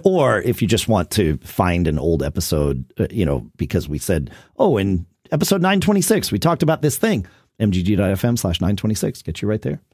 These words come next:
If you have any other ideas about things that we could or should or might do with that, let us know. Feedback at M G G dot F M or, you know,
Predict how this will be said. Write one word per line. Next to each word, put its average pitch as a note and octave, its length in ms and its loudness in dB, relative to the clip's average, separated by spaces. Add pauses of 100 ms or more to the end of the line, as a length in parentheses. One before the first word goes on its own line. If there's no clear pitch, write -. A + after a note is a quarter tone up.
(200)
If - 80 -8
you G#3+ 60 0
have C4+ 80 2
any B3+ 160 4
other C4+ 200 4
ideas F3+ 580 2
about A#2+ 260 0
things D#3+ 400 0
that D3+ 240 0
we C3+ 160 0
could B2+ 400 0
or C#3 140 0
should C3 520 0
or A#2+ 80 -4
might A#2+ 380 -2 (340)
do C3+ 140 0
with D#3 140 0
that, D#2 200 2
let A2 80 4
us A2 140 0
know. D#2 200 2
Feedback G2 520 0
at F2 260 -2
M D3+ 160 2
G F3 100 4
G F#3 140 4
dot F#3 180 4
F F3+ 140 2
M G3 320 0 (560)
or, B1+ 300 -6 (240)
you D2 80 -10
know, G#1+ 140 -12